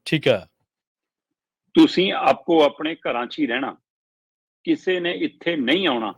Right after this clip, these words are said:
Speaker 1: ਠੀਕ ਹੈ।
Speaker 2: ਜਿਵੇਂ ਹੀ ਸੇਵਾਦਾਰ ਜ਼ਿੰਮੇਵਾਰ ਤੁਹਾਨੂੰ ਦੱਸਣ, ਤੁਸੀਂ ਉਸੇ ਹਿਸਾਬ ਨਾਲ ਸੇਵਾ ਕਰਨਾ ਜੀ।
Speaker 1: ਠੀਕ ਹੈ ਜੀ।
Speaker 2: ਸਭ ਨੂੰ ਮੇਰੇ ਵੱਲੋਂ ਅਸ਼ੀਰਵਾਦ।"
Speaker 1: ਠੀਕ ਹੈ।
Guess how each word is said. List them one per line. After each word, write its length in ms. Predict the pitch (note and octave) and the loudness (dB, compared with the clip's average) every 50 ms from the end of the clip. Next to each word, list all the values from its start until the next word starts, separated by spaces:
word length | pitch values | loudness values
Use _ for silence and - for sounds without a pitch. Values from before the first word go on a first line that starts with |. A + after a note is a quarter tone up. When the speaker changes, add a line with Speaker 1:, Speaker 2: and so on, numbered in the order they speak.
| _ - _ _ _ _ _ _ _ _ _ _ | _ -20 _ _ _ _ _ _ _ _ _ _
Speaker 1:
ਠੀਕ 220 | - - D#3+ C#3+ C#3+ | -6 -6 -4 -2 -2
ਹੈ। 140 | B2+ G#2+ F#2 A2 | -2 -2 -4 -8
Speaker 2:
ਜਿਵੇਂ 540 | G2+ G#2+ B2 D3 E3 F3 F#3 G3 G3+ G3+ E3 | -8 -2 2 2 2 2 2 2 4 4 2
ਹੀ 340 | A#2+ B2+ D3 D#3+ E3+ F3+ D#3 | 4 4 2 4 4 0 -2
ਸੇਵਾਦਾਰ 1000 | - - - - - C#3 C3+ B2+ C3+ C#3+ D3+ D3 C#3 D3+ D3+ D#3 D#3+ E3 E3 E3 | -6 -10 -12 -2 2 2 4 4 4 2 0 -2 -4 -4 -4 -4 -4 -6 -8 -10
ਜ਼ਿੰਮੇਵਾਰ 960 | C#3 G#2 F#2+ A2+ B2 C3 C3+ D3+ D#3+ D#3 D3 C3 B2+ B2+ B2+ C3+ C#3 C#3+ - | -16 -16 -16 -14 -12 -10 -10 -8 -8 -8 -6 -4 -2 0 0 0 0 -2 -6
ਤੁਹਾਨੂੰ 640 | _ _ - B2+ G#2 A#2+ B2 B2+ C3+ C#3+ C#3+ C3 G#2+ | _ _ -14 -10 -8 -6 -6 -4 -2 -2 -4 -4 0
ਦੱਸਣ, 420 | - C#3 C3+ - - F3+ D#3 A2+ - _ _ _ _ _ _ _ _ | -2 -2 -2 2 2 2 2 2 -2 _ _ _ _ _ _ _ _
ਤੁਸੀਂ 280 | D#3+ D#3 - - F#3 G3 | 0 0 0 2 -2 2
ਉਸੇ 400 | G3 F3+ D3+ - - G3+ E3+ D3+ | 2 0 2 4 2 4 4 2
ਹਿਸਾਬ 400 | C#3 - - C#3+ C3 C3+ C3 C#3 | -2 0 2 4 4 4 2 0
ਨਾਲ 200 | C#3+ D3+ D#3 D3 | -2 -2 -4 -6
ਸੇਵਾ 400 | _ _ - C3+ B2+ A#2+ B2 B2+ | _ _ 0 0 2 2 0 -2
ਕਰਨਾ 400 | B2+ _ D3 B2 G#2+ A2+ A2+ G#2+ | 0 _ -2 -2 -2 -2 -6 -6
ਜੀ। 300 | G2 F#2 B2+ C#3+ G#2+ - - _ _ _ _ _ _ - | -4 0 0 0 0 -2 -10 _ _ _ _ _ _ -10
Speaker 1:
ਠੀਕ 220 | - D3 C3 A#2 | -8 -8 -6 -4
ਹੈ 80 | A#2+ G#2 | -6 -8
ਜੀ। 140 | - _ _ _ _ _ _ _ _ _ _ | -8 _ _ _ _ _ _ _ _ _ _
Speaker 2:
ਸਭ 360 | - - C#3 D3 E3 E3+ F3+ F3+ | -4 2 4 4 4 4 0 -6
ਨੂੰ 360 | E3 E3 E3+ F3 F3 F3 - _ _ _ _ _ _ _ _ _ _ | -6 -6 -6 -6 -8 -12 -16 _ _ _ _ _ _ _ _ _ _
ਮੇਰੇ 300 | B2 B2+ C3 C3 B2+ C3 | -6 -4 -4 -2 -2 -4
ਵੱਲੋਂ 500 | B2 B2 C3 B2 C3 C3+ C#3 - _ - | -4 -4 -8 -8 -8 -8 -10 -14 _ -20
ਅਸ਼ੀਰਵਾਦ।" 640 | - - - B2 A#2 A2 A2 - F#2+ F#2 F#2 F2+ F2 _ _ _ _ _ _ _ _ _ | -20 -16 -12 -10 -10 -10 -8 -8 -6 -4 -4 -4 -4 _ _ _ _ _ _ _ _ _
Speaker 1:
ਠੀਕ 240 | - - D#3+ D3 - | -4 -4 -4 -4 -4
ਹੈ। 220 | B2 F#2+ - D2+ | -8 -8 -8 -14